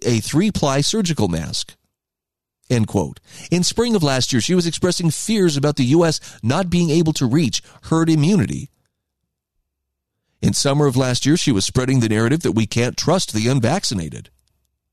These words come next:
Heading into the fall, she was writing op-eds called Why covid nineteen Vaccines Should Be Required for All Americans. And now,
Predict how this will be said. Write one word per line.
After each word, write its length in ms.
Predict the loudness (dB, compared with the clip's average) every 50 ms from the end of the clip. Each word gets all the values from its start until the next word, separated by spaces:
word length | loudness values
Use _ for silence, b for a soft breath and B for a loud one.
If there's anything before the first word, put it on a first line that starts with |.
| _ _ _ _ _ _ _ _ _ _ _ _ b b b b b b
Heading 260 | 0 2 4 4 4
into 140 | 4 4 4
the 120 | 2 2 -2
fall, 340 | 0 2 2 4 4 4
she 140 | 2 2 2
was 200 | 2 2 2 2
writing 320 | 2 2 2 2 0 0 0
op-eds 440 | 0 0 2 2 0 0 0 -2
called 240 | -2 0 0 0 0 B B B B B
Why 280 | 0 0 2 0 -2
covid 360 | -2 0 0 2 2 2 2
nineteen 440 | 2 2 0 0 0 0 2 2 2
Vaccines 500 | 2 0 -2 -2 -2 -2 0 0 0 0
Should 220 | 0 2 0 2 2
Be 100 | 2 2
Required 480 | 2 2 2 0 0 0 2 0 0
for 180 | 2 0 0 0 2
All 340 | 2 2 4 4 4 2
Americans. 640 | 2 2 2 2 2 0 0 -2 -4 -4 -4 -8 B B B B B B
And 200 | -2 0 2 2
now, 340 | 2 2 2 2 2 0